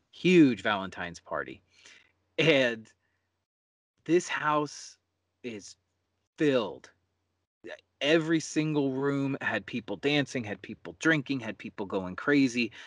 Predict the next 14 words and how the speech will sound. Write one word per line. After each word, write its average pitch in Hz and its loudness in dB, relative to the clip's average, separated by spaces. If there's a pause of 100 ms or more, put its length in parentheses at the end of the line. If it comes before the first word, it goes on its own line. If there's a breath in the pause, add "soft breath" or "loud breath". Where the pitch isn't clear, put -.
(180 loud breath)
Nothing 147 0
but 120 -6
debauchery 107 -2
in 101 -6
this 95 -10
place. 101 -4
So 123 -2
obviously 143 4
it 131 2
was 127 -2
gonna 135 0
be 127 -2
a 127 0
feeding 151 2